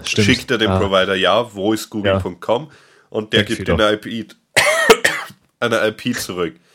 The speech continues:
Speaker 1: Stimmt.
Speaker 2: Ähm, und die haben halt jetzt einfach den Eintrag rausgenommen, mehr oder weniger.
Speaker 1: Ah,
Speaker 2: Dass
Speaker 1: das war
Speaker 2: keine
Speaker 1: ja
Speaker 2: I P mehr zurückkommt, sondern jetzt kommt zurzeit bei A eins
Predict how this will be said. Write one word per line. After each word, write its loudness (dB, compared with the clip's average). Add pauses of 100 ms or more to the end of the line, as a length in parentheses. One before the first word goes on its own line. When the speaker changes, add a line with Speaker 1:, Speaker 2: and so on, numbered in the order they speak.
(420)
Speaker 1:
Stimmt. -2 (880)
Speaker 2:
Ähm, 4
und -8
die 2
haben 2
halt 2
jetzt -2
einfach -4
den -6
Eintrag -6
rausgenommen, -10
mehr -10
oder -10
weniger. -18 (300)
Speaker 1:
Ah, -12
Speaker 2:
Dass -2
Speaker 1:
das -10
war 4
Speaker 2:
keine 4
Speaker 1:
ja 4
Speaker 2:
I -2
P -4
mehr 0
zurückkommt, -10
sondern -6 (280)
jetzt 0
kommt -4
zurzeit -4
bei 0
A 2
eins -4